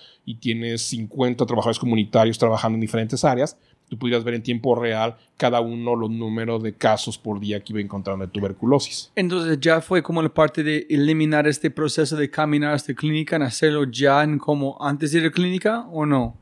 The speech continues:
Speaker 1: Sí, sí, sí. O sea, es hacerlo lo más, como dicen, lo más cerca del primer contacto con el paciente. Es decir, si el trabajador comunitario va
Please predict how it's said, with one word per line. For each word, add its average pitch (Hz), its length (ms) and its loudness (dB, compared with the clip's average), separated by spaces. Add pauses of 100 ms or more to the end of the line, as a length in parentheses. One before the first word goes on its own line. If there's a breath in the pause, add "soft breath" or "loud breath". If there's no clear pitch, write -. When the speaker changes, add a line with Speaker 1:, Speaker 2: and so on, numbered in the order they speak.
Speaker 1:
Sí, 170 300 2
sí, 160 120 0
sí. 147 140 2
O 131 80 4
sea, 135 180 2
es - 260 -4 (120)
hacerlo 156 340 2
lo 165 100 4
más, 147 360 0 (460 soft breath)
como 139 180 0
dicen, 151 240 2
lo 151 80 4
más 160 160 2
cerca 170 240 0
del 170 80 2
primer 139 240 2
contacto 147 360 2
con 131 140 2
el 117 80 2
paciente. 104 460 -2 (120)
Es 117 100 -8
decir, 110 220 0
si 127 140 0
el 113 60 0
trabajador 123 340 2
comunitario 131 580 2
va 123 280 2